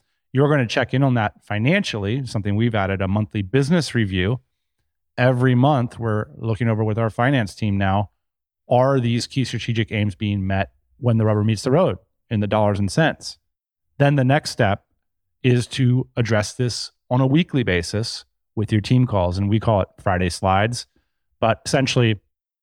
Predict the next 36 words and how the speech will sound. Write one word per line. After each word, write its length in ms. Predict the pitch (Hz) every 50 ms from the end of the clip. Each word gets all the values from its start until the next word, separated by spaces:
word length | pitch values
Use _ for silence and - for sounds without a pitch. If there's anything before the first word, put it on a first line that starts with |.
| _ _ - -
if 100 | 120 107
you're 120 | 113 104
familiar 380 | - 117 110 113 113 113 110 104
with 140 | 95 92
Traction, 440 | - - 131 113 113 - - 120 110
this 180 | 110 104 - -
is 100 | 107 101
like 180 | 110 92 -
your 240 | - 95 90 85 80 _ _ _
scoreboard 880 | - - - - 131 120 104 92 92 104 107 113 117 123 127 131 135 - _ _ _ _ _ _ _ _ -
situation 500 | - - 104 - 117 127 123 110 - 123
where 80 | 110
you're 80 | 104 98
taking 280 | - - 113 95 110 107
a 60 | 101
look 140 | 101 92 110
at 60 | 107
all 100 | 98 95
the 80 | -
key 160 | - - - 95
metrics 400 | 98 110 120 - 131 - - -
in 60 | 123
the 60 | 113
business. 520 | 113 117 113 101 - 120 120 117 - - - _ _ _ _ _ _ _ _ -
But 80 | 127 120
we're 180 | 127 143 147
also 300 | 139 127 117 - - 117
talking 340 | 107 - 120 110 104 - 110
about 320 | 104 104 101 98 101 - _ _
key 180 | - - 120 104
strategic 560 | - - 98 - - 101 104 101 - - -
aims 360 | 110 104 104 98 101 92 -
and 140 | 107 104 92
ideas 680 | 90 87 85 95 104 107 110 110 104 104 104 - - _ _ _ _ _ _ -
every 200 | 110 104 104 92
Friday 540 | - - 98 92 90 90 87 87 85 98